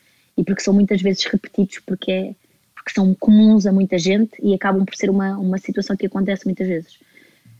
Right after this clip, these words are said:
Ah, eu fui tão consumida pelo meu trabalho que, hum,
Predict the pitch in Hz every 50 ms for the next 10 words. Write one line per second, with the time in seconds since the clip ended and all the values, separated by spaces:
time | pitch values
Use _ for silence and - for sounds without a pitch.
0 | - - 185 180 180 180 - - 220 220 247 262 262 - - 202 - - - 233
1 | 196 - 226 233 240 233 - 233 214 - - 226 214 214 208 214 208 202 202 196
2 | 190 - 202 185 190 185 185 190 202 214 220 - - - 208 208 202 196 196 196
3 | 196 196 196